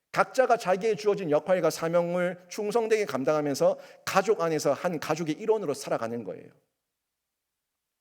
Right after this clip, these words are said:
요게 가장 그냥 유사한 예인데 완벽하지 않아요. 교회를 볼게요. 우리 영신교회를 그냥 볼 때에 한 교회입니까? 두 교회입니까?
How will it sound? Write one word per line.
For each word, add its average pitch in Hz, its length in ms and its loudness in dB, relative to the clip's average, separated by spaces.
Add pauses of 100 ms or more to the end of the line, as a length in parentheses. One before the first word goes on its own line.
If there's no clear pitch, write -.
(220)
요게 220 500 4
가장 220 500 0 (240)
그냥 240 480 2
유사한 160 600 -2
예인데 175 720 2 (100)
완벽하지 151 560 0
않아요. 95 380 -4 (580)
교회를 214 280 6
볼게요. 143 460 2 (520)
우리 233 180 0
영신교회를 220 800 2
그냥 240 260 2
볼 160 180 0
때에 180 420 0 (240)
한 339 260 0
교회입니까? 185 440 2
두 175 200 -2
교회입니까? 139 640 0